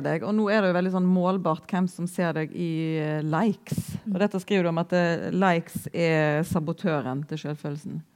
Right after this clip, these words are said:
Speaker 2: Ja. Rett og slett, altså, fordi når vi er inne på dette her med hva slags kultur vi lever i, så lever vi jo på mange, altså mange har påpekt at vi lever i et slags prestasjonssamfunn. Og når du ser liksom fra og med du begynner på barnehagen til og med, jeg har en sønn,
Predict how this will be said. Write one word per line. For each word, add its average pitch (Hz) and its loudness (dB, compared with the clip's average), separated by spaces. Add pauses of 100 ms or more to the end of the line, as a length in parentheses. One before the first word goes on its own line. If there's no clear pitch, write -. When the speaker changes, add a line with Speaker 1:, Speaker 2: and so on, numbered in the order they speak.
(160)
Speaker 2:
Ja. 180 -2 (840)
Rett 254 0
og 254 -4
slett, 247 0
altså, 247 -2
fordi 233 0
når 233 0
vi 240 2
er 220 2
inne 226 2
på 220 -4
dette 208 0
her 214 2
med 202 0
hva 202 -2
slags 208 -4
kultur 247 -2
vi 208 2
lever 220 4
i, 180 0
så 220 -4
lever 214 0
vi 190 -4
jo 180 -6 (200)
på 220 0
mange, 196 0
altså 208 -4
mange 208 -2
har 214 0
påpekt 196 -4
at 175 -6
vi 180 -4
lever 185 2
i 170 -6
et 170 -10
slags - -8
prestasjonssamfunn. 185 -4 (460)
Og 202 -4
når 220 2
du 220 0
ser 247 2
liksom 202 0
fra 240 0
og 226 6
med 214 4
du 214 0
begynner 214 2
på 196 -4 (260)
barnehagen 220 4
til 165 -4
og 160 -4
med, 160 -2
jeg 214 -2
har 233 0
en 208 0
sønn, 294 2